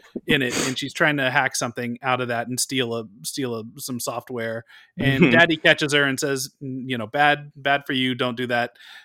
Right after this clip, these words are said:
Speaker 1: Uh, and then she <laughs> goes back to school
Speaker 2: Daddy
Speaker 1: with
Speaker 2: catches her and says, "Bad for you." <laughs> Do
Speaker 1: Yes.
Speaker 2: not
Speaker 1: <laughs> Yeah, th-, this is my, this is, uh, this is me, like, how, uh, I got
Speaker 2: You're
Speaker 1: one foot in the
Speaker 2: Flula Borg.
Speaker 1: Flula Borg territory.
Speaker 2: <laughs> Yeah.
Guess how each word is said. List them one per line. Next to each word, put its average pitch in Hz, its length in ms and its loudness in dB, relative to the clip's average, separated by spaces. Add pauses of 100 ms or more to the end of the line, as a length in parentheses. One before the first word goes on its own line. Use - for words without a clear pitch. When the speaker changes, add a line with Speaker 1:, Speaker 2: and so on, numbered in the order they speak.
(120)
Speaker 1:
Uh, 127 360 6
and 139 160 4
then 131 180 2
she - 220 4
<laughs> - 40 4
goes 175 180 6
back 151 180 6
to 170 80 -4
school 147 580 2
Speaker 2:
Daddy 175 360 8
Speaker 1:
with 214 140 8
Speaker 2:
catches 156 400 2
her 110 280 6
and 95 120 0
says, 92 220 -2
"Bad 104 480 2
for 87 140 -6
you." 78 320 -10
<laughs> - 60 -20 (320)
Do 160 80 -6
Speaker 1:
Yes. 147 240 4
Speaker 2:
not 143 220 6 (400)
Speaker 1:
<laughs> - 340 6
Yeah, 165 140 8
th-, 180 160 4
this 220 160 6
is 214 100 2
my, 185 220 8
this 185 180 4
is, 180 240 2
uh, 170 260 6
this 175 160 4
is 170 160 2
me, 156 720 2
like, 135 220 0
how, 139 220 4
uh, 147 200 -2 (100)
I 147 120 6
got 156 200 6
Speaker 2:
You're 131 100 6
Speaker 1:
one 180 100 6
foot 190 180 6
in 196 80 6
the 117 100 6
Speaker 2:
Flula - 60 -6
Borg. 196 320 6
Speaker 1:
Flula 147 60 -8
Borg 143 400 4
territory. 127 560 0
Speaker 2:
<laughs> - 20 -2
Yeah. 120 200 6